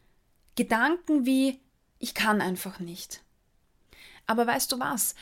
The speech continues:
Wenn das wirklich der Grund wär, dann würden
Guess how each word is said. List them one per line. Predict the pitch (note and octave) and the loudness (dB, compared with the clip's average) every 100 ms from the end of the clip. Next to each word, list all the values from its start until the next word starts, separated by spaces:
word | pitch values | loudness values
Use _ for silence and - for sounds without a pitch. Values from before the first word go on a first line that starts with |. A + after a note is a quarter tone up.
| - | -4
Wenn | A3+ A#3+ | 2 4
das | A3 - G#3 A3 | 4 2 2 4
wirklich | E4+ G4+ F4+ D#4+ | 2 2 0 0
der | C#4 | -2
Grund | C4 B3 D#4 F4+ E4+ G3 | 0 2 4 4 2 2
wär, | F3+ D#3+ E3 - _ _ - - - | 0 -2 -8 -16 _ _ -20 -20 0
dann | A#3+ A3+ | 4 4
würden | C4 B3+ | 4 0